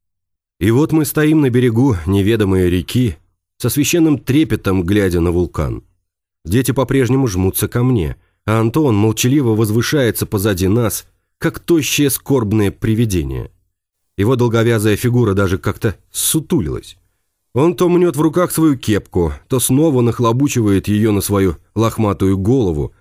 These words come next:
то и дело растерянно обводя окрестности своими расширенными белесыми глазами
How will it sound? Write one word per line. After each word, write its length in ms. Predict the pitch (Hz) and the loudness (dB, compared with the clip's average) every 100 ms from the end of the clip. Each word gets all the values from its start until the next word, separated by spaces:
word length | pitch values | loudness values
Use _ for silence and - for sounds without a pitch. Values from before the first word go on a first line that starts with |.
| _ _ _ | _ _ _
то 120 | 107 | 0
и 80 | 113 | 0
дело 260 | 107 127 104 | 2 2 2
растерянно 560 | 101 - 131 117 101 | 0 -2 0 0 0
обводя 540 | 98 98 98 107 104 101 | -2 -4 0 0 2 -2
окрестности 720 | - 113 107 98 - 78 - _ - | 0 -2 0 -2 -2 -6 -6 _ -8
своими 420 | 113 110 107 107 | -2 2 2 2
расширенными 720 | 101 101 - 117 107 92 87 | 0 -2 0 0 2 2 0
белесыми 680 | 80 117 113 95 - 95 | 0 0 0 0 0 0
глазами 640 | 92 95 92 123 113 80 | 0 0 0 0 0 -2